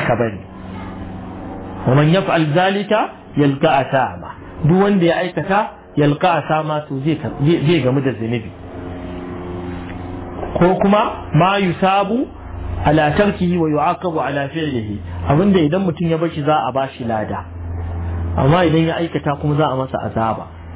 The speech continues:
To an kakkasa ilimi gida biyar, gwargwadon waɗannan hukunce-hukuncen guda biyar. Akwai ilimin da wajibi ne mutum ya neme shi farilla tilas. Akwai ilimin da mustahabbi ne. Idan mutum ya nema to, in ko bai nema ba,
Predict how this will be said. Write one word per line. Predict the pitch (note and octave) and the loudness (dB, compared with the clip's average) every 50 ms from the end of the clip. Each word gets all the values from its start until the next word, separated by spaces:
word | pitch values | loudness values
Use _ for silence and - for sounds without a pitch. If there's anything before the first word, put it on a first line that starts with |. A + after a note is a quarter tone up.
| - - - - - - - - - - - - - - - - | -14 -14 -12 -12 -12 -12 -10 -10 -10 -10 -10 -10 -8 -6 -4 0
To | - C3 - - | 0 2 2 2
an | D#3+ F3+ F3+ F3 | 2 2 2 2
kakkasa | - G3+ G3+ - F3+ - - C#3 | 0 -2 -2 0 0 0 0 0
ilimi | - D3+ E3 D#3 D3 C#3 C#3 C#3+ C3+ B2+ | 0 0 2 2 2 2 0 0 0 0
gida | C#3 C#3+ D3 C#3 C#3 C3+ C#3 - - | 0 2 2 2 0 0 -2 -4 -4
biyar, | B2+ B2 B2 B2 B2 A#2 - - - - - - - | 0 0 0 0 -2 -4 -8 -18 -20 -18 -16 -4 0
gwargwadon | - B2+ A#2 A#2 D3 D3+ D3 D#3+ D#3 E3+ | 0 2 2 4 4 4 4 4 4 4
waɗannan | E3 - C#3+ C#3 C#3+ D3 C3+ C3 | 2 2 0 0 0 0 -2 -2
hukunce-hukuncen | C3 C3 A#2 - - C#3+ C3 - A#2+ A2+ - D3 C3 B2+ A2 | -4 -6 -4 0 0 0 0 0 -2 -2 0 0 0 0 0
guda | A2+ G#2 A#2 A2+ G#2+ - | 0 2 2 2 2 0
biyar. | - F#2 E2 - - - - - - - - | -2 -4 -4 -4 -6 -8 -10 -10 -8 -4 -2
Akwai | D3+ D#3 D#3 F3 F3 | -2 2 2 4 4
ilimin | F3+ - F#3+ F3 E3+ E3+ E3+ D#3+ | 4 4 4 4 2 2 2 0
da | C#3+ C#3 | 0 2
wajibi | C#3+ D3+ D#3 D3 B2+ B2+ A#2+ C3 C3+ C3+ C3 | 2 2 0 0 -2 -4 -2 0 0 0 0
ne | A#2+ | 0
mutum | A2 G#2+ - - C3 B2 | -2 -2 0 0 0 2
ya | A#2 A2 | 2 0
neme | G#2+ G#2 G#2 A2 B2 B2+ | 0 0 0 2 2 2
shi | A#2+ - | 0 0
farilla | A2 - A2 G#2+ B2+ C3+ C3+ B2 A#2 G#2+ G#2+ - | 0 0 2 2 4 2 2 2 0 -2 -2 0
tilas. | - D#3 E3 D#3 C#3 A#2+ - - - - - - - - - - - | 0 0 2 2 0 -2 -4 -8 -16 -20 -18 -18 -16 -14 -10 -6 -4
Akwai | - - - E3+ F3 | 0 2 4 4 6
ilimin | F3 F#3 E3+ D#3+ E3 E3+ E3 | 6 6 4 4 4 2 2
da | D3+ | 0
mustahabbi | D3 C#3 C3 - - B2+ C3 D#3+ E3 D3 B2+ C3 A#2 A2 | 0 0 -2 -2 -2 0 2 2 0 0 0 0 0 0
ne. | A2 A2 G#2+ - - - - - - | 0 -2 -4 -6 -8 -14 -14 -6 -2
Idan | - C3+ E3 F3+ | 2 2 4 4
mutum | F3 D#3 D3 E3 F3 D#3 | 4 4 2 2 2 4
ya | D#3+ D#3+ E3+ | 4 4 2
nema | E3+ D#3 C#3+ C#3 E3+ G#3+ A3+ | 2 0 0 0 2 2 0
to, | G#3+ - - C3 - - - - - - E3 | -2 -4 -10 -14 -14 -16 -18 -8 -2 0 0
in | E3 | 2
ko | - G3 G3 F#3+ | 4 4 4 4
bai | E3+ F3 D3+ | 4 4 4
nema | C#3+ C3+ C3 C#3 E3 F#3+ G3+ | 4 2 2 0 2 2 2
ba, | F#3 G3+ G3 | 2 2 0